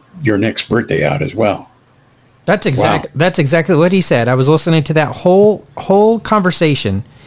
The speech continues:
Speaker 1: Mm-hmm.
Speaker 2: and it was,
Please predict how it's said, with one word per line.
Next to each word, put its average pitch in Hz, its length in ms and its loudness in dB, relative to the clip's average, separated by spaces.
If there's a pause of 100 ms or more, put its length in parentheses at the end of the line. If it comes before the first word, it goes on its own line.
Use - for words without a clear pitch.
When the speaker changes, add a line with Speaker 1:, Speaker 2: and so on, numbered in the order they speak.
(340)
Speaker 1:
Mm-hmm. 143 180 0 (220)
Speaker 2:
and 151 520 2 (960)
it 190 160 2
was, 190 720 2